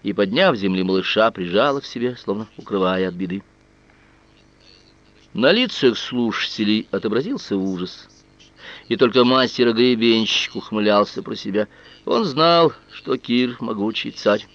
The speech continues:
но знал также и то, что россказни о волчице — выдумка, пущенная в ход для одурачивания простаков. Как-то ранним утром в его мастерскую явился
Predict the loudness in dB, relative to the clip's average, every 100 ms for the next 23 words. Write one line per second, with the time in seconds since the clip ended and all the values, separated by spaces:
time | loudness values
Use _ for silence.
0 | _ -20 -20 -20 _ _ _ _ -6 -2
1 | 0 2 0 2 0 2 0 2 0 0
2 | -2 -2 -4 2 2 2 -2 -2 0 0
3 | 0 -2 -6 -4 -2 0 0 -2 -2 -2
4 | 0 0 0 -10 _ _ _ _ _ -6
5 | -4 -4 -2 -2 -2 0 0 2 4 4
6 | 4 4 2 0 0 -2 0 -2 -2 -4
7 | 0 -2 -2 _ _ _ _ _ _ _
8 | _ _ _ _ _ -20 -20 _ _ _
9 | _ _ 4 6 4 4 4 6 4 4
10 | 0 2 2 2 0 2 2 2 2 -2
11 | -4 -4 -6 -2 0 0 -2 -2 -2 -4
12 | -2 0